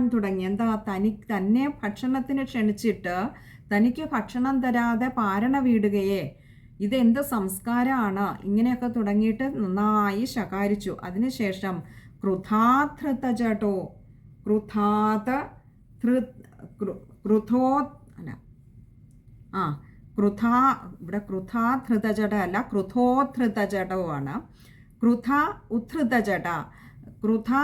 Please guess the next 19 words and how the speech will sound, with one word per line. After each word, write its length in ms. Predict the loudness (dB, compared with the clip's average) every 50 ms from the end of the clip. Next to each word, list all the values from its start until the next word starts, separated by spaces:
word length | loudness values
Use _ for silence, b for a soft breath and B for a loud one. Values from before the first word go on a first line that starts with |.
| 0 0 0
എന്ന് 140 | 0 0 0 0
പറഞ്ഞാൽ 300 | 0 2 2 2 0 0 -2 -6 -8 -6 -2
കോപം 380 | 0 0 0 0 0 0 0 0 0
കൊണ്ട്, 300 | 2 2 2 2 0 -2 -8 -12 -18 -20 -20 -20 -20 -20 -20 -20 -20 -20 -20 -20 -20 -16 -14 -14
അതിയായിട്ട് 720 | -14 -14 -8 -2 0 2 2 4 2 2 0 0 -2 -4 -2 -2
കോപം 280 | 0 0 2 2 4 4 4
വന്നു. 160 | 4 2 0 -2 -4
പൊതുവേ 340 | -4 -4 -2 -2 0 0 0 0 0 0
ദുർവാസാവ് 520 | 0 0 0 -2 -2 -2 -2 -2 0 2 2 2
മഹർഷി 400 | 2 0 0 -2 -4 -4 -4 -4 -4 -6 B B B B B B 0 2
മുൻകോപത്തിന് 1000 | 4 6 6 6 6 4 4 4 4 4 2 2 0 -2 -2 -2 -2 -2 -2 -2 -2
കേൾവി 340 | 0 0 2 2 0 0 -2 0
കേട്ട 220 | 0 -2 -2 0 0 0 0 0
ആളുമാണ്. 420 | 0 0 -2 -2 -4 -4 -4 -6 -8 B B B B B B -4 0
തൻ്റെ 300 | 2 2 4 4 2 0 0
പ്രകൃതിയായുള്ള 720 | 0 0 0 0 -2 -4 -2 0 0 2 4 4 4 4 4 4 2
ഒരു 100 | 2 0 -2 -2
സ്വഭാവം 640 | -4 -4 -2 -2 0 2 2 2 2 2 2 2 0 0 2
തന്നെ 340 | 2 4 4 4 2 0